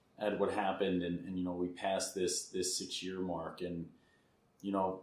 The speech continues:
I, there's such power in, in the statement of kind of looking at it as something to,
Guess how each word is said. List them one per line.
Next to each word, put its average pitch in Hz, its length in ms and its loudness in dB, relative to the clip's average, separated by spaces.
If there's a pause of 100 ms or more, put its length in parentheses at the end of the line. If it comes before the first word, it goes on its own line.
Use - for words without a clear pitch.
I, - 140 -6 (680)
there's 113 280 6
such - 200 0
power 104 600 6
in, 101 280 -4
in 101 100 -4
the 95 80 -4
statement 98 400 2
of - 60 -14
kind 95 140 -2
of 87 100 0
looking 95 320 -2
at 90 120 -2
it 87 280 -4
as 90 160 -2
something 90 440 -2 (100)
to, 85 380 -2